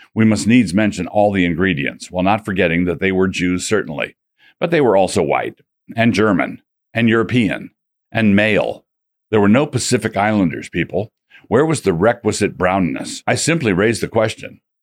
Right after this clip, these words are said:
Is it possible that the emphasis on the evils of white supremacy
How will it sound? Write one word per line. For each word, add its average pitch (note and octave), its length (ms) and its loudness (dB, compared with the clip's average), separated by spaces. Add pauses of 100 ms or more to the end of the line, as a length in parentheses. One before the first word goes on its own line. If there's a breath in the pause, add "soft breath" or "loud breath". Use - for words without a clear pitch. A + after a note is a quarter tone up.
(120)
Is D3 160 2
it D#3+ 120 -2
possible G#2 500 2
that E2+ 160 -6
the E2+ 120 -6
emphasis G#2+ 540 -2
on F2+ 100 0
the F2+ 180 -4
evils G2+ 300 -2
of D#2+ 100 -4
white F2+ 200 -4
supremacy F2+ 640 -6